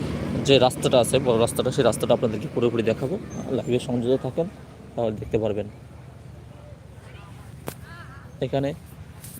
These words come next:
দেখছেন, এই যে এই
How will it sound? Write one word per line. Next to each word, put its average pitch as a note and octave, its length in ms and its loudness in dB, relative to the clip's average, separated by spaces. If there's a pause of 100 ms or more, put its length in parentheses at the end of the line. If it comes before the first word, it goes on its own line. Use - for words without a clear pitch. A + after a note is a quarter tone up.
(120)
দেখছেন, C3+ 400 -4 (880)
এই C3 80 0
যে A2+ 240 -2 (1300)
এই A2+ 460 0